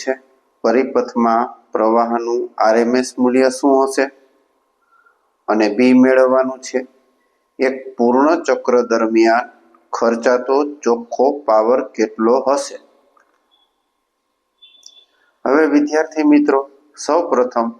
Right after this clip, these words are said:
આપણે દાખલાની ગણવાની શરૂઆત કરીએ એની પહેલા દાખલાનો ડેટા તૈયાર કરી લઈએ. આપણે એને એ સી વોલ્ટેજની આવૃત્તિ આપેલી છે બસો ને વીસ વોલ્ટ.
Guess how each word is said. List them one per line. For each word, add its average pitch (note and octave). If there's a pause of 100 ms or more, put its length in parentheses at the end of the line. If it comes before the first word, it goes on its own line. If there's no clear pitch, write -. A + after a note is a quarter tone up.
(120)
આપણે A#2+ (100)
દાખલાની C#3+
ગણવાની C3
શરૂઆત D3 (100)
કરીએ C#3 (320)
એની B2+
પહેલા C#3+ (680)
દાખલાનો C#3
ડેટા A#2
તૈયાર C#3
કરી C#3
લઈએ. C3 (540)
આપણે B2+
એને C3 (220)
એ A2+
સી D#3+ (120)
વોલ્ટેજની B2 (140)
આવૃત્તિ B2+ (120)
આપેલી A#2
છે C#3 (180)
બસો A2
ને C#3+ (160)
વીસ A#2+ (160)
વોલ્ટ. G#2